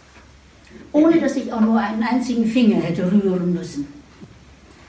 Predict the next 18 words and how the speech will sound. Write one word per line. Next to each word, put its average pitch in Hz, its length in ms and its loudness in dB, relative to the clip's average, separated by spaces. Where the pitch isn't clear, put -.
Diese 330 380 2
Tür, - 480 0
die 240 80 2
meine 262 500 2
Absicht 330 640 -4
zu 277 140 2
durchschauen 226 840 -2
schien 214 720 0
und 214 160 0
sich 233 340 -6
ihrer 220 420 4
willfährig 269 800 0
zu - 180 -6
fügen 294 540 0
schien, 208 680 -2
faszinierte 277 840 2
mich 262 340 -2
sehr. 175 260 -4